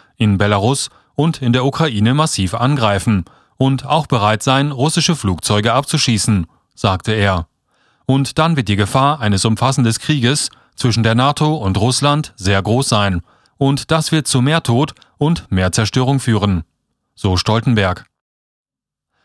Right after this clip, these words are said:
nato droht Russland bei Chemiewaffeneinsatz mit schwerwiegenden Konsequenzen. Die nato hat Russland im Fall eines Einsatzes von Massenvernichtungswaffen im Ukraine-Krieg mit harten Konsequenzen gedroht.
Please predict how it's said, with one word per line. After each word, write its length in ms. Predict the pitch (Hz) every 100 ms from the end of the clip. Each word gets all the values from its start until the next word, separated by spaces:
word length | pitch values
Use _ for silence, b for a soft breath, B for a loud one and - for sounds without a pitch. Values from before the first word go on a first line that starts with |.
| _ _
nato 400 | 131 143 156 165
droht 260 | 165 98 -
Russland 480 | 123 - 143 151 -
bei 180 | 101 95
Chemiewaffeneinsatz 1120 | 120 117 143 101 - 120 123 127 139 - -
mit 200 | 139 -
schwerwiegenden 760 | - 151 151 104 95 110 143
Konsequenzen. 840 | 147 90 82 104 113 117 - 98 80 _ _ _ _ _ _ _ _
Die 240 | 117 139
nato 540 | 147 147 170 113 147 123
hat 160 | 101
Russland 400 | 104 123 143 135
im 100 | 104
Fall 220 | 95 101 101
eines 280 | 98 104
Einsatzes 640 | 127 127 123 110 - 151 -
von 240 | 104 95
Massenvernichtungswaffen 1120 | 107 127 123 107 107 - 120 - 127 - 151
im 160 | 135 104
Ukraine-Krieg 840 | 98 - 117 131 113 - 139 151 b b -
mit 240 | 160 -
harten 320 | 101 87 104
Konsequenzen 640 | 131 98 98 - 120 127 135
gedroht. 400 | 117 95 92